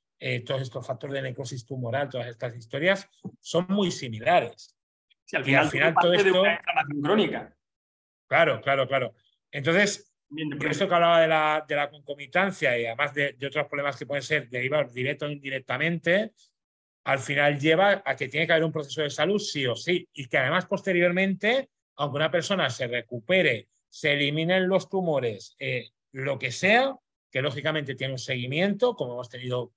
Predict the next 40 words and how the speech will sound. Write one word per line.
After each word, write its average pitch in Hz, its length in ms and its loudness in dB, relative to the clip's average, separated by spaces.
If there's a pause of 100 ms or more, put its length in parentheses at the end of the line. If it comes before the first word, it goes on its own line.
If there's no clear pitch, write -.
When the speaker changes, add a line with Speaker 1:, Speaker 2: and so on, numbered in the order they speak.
(140)
Speaker 1:
clientes 131 500 -4
y 113 80 -10
clientas 113 380 -10
en 123 80 -8
el 113 80 -6
gimnasio, 151 760 -4 (380)
la 135 100 0
actividad 127 400 0
física 190 380 -4
tiene 151 140 -6
que 135 40 -6
estar 135 180 -6
ahí 156 80 0
desde 147 200 0
el 113 80 -8
primer 110 320 -14
día. 95 160 -20 (880)
Speaker 2:
Eso 135 240 -8
Speaker 1:
Desde 131 160 2
Speaker 2:
es. - 20 0
Speaker 1:
el 123 60 -4
primer 131 260 -4
día. 147 380 0 (1120)
Entonces, 208 720 4
hay 165 160 2
una 190 160 2
cosa 185 200 -2
que 131 60 -6
es 131 100 -8
un 139 60 -8
avance 139 200 -6
muy 175 140 0
bueno, 247 500 2 (300)
hay 196 240 4
que 202 80 -2
entender 208 500 2
que 208 80 -4
esto 196 180 -6
está 175 200 0
esparcido 120 800 -6